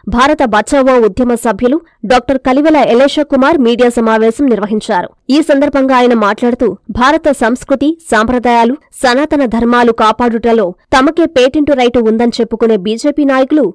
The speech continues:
రెజ్లర్లపై దుశ్చర్యలకు పాల్పడ్డం సిగ్గుచేటన్నారు. భారత ప్రతిష్టను ప్రపంచ నలుమూలల చాటి చెప్పి, ఎంతో శ్రమపడి అంతర్జాతీయ పథకాలు సాధించిన ఘనత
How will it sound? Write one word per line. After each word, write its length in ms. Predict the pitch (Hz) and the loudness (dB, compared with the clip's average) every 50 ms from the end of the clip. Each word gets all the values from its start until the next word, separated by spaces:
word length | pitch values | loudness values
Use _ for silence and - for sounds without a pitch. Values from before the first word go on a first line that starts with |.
| _ - | _ -2
రెజ్లర్లపై 680 | 247 247 214 - - 311 302 277 277 285 277 269 262 269 | -2 -2 -2 -2 -2 -2 -2 0 0 -2 0 0 -2 0
దుశ్చర్యలకు 640 | 208 226 233 - - 285 277 269 269 262 240 254 | 0 -2 -6 -4 -4 -2 0 0 0 0 0 -2
పాల్పడ్డం 640 | 233 - 220 214 - - 269 254 233 220 269 311 320 - - | -2 0 0 -2 0 0 -2 -4 -2 0 0 -2 -2 -2 -6
సిగ్గుచేటన్నారు. 720 | 240 208 185 254 - 269 233 226 208 196 190 170 165 - - _ _ _ - 214 | -8 -6 -6 -4 -4 -4 -4 -4 -2 -2 -2 -2 -4 -6 -10 _ _ _ -12 -6
భారత 320 | - 254 247 269 320 320 339 311 - | -2 0 2 2 2 0 -2 -2 -2
ప్రతిష్టను 560 | 226 214 - 277 269 - - 277 262 269 226 180 - - | -2 -2 0 -2 -4 -2 0 0 2 2 2 0 -2 -2
ప్రపంచ 420 | 247 240 240 302 311 294 302 294 | -4 -2 0 0 0 0 0 0
నలుమూలల 500 | 254 226 208 226 254 269 294 294 285 277 | 0 0 0 2 2 2 2 2 2 0
చాటి 360 | 269 262 - 233 220 220 262 - - | 0 0 0 -2 -2 -2 -2 -4 -4
చెప్పి, 320 | 254 247 - 294 339 349 _ - 214 240 | -6 -4 -2 -4 -6 -6 _ -4 0 0
ఎంతో 240 | 254 294 302 359 330 - - | 0 0 0 -2 -4 -2 -2
శ్రమపడి 560 | 240 226 240 247 - 254 247 254 214 180 - _ _ _ - | -2 -2 -2 0 0 0 0 0 -2 -4 -6 _ _ _ -2
అంతర్జాతీయ 680 | 247 262 302 302 359 330 - - 311 302 302 294 294 | -2 0 0 0 -2 -4 -2 -2 -2 -2 2 0 0
పథకాలు 460 | - - 226 247 254 254 262 262 254 247 | 0 0 -2 -4 -2 -2 -2 -2 -2 -2
సాధించిన 520 | - 247 233 214 214 226 214 - 220 214 | -2 -2 -2 0 0 -2 -2 -2 -4 -4
ఘనత 320 | 190 214 220 226 240 247 | -4 -2 -4 -4 -2 -2